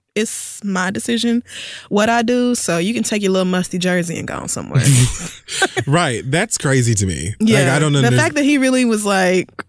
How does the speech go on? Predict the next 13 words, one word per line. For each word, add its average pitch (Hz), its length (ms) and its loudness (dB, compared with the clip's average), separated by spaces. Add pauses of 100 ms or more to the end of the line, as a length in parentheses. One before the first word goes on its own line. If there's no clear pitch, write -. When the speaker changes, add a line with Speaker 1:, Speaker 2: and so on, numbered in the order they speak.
Speaker 1:
"I'm 190 140 2
just 180 140 -4
gonna 175 180 -4
hang 175 100 -6
it - 100 -8
up. - 200 -6 (540)
I'm 311 80 -4
just 381 160 -2
gonna 339 120 0
do 370 120 0
it. - 180 -8 (600)
You - 120 2
done." 214 380 0